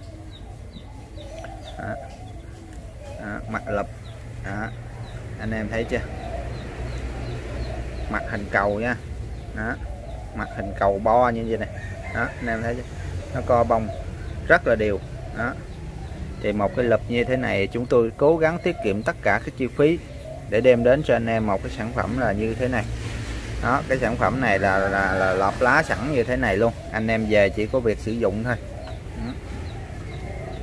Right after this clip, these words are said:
Đó, lợp này là không có áo nha. Anh em nào có nhu cầu mua thêm áo lợp thì cứ liên hệ ở shop,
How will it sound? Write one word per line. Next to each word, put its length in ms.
Đó, 80
lợp 240
này 160
là 80
không 220
có 80
áo 340
nha. 140
Anh 140
em 200
nào 180
có 100
nhu 200
cầu 220
mua 220
thêm 200
áo 220
lợp 240
thì 140
cứ 160
liên 280
hệ 220
ở 140
shop, 260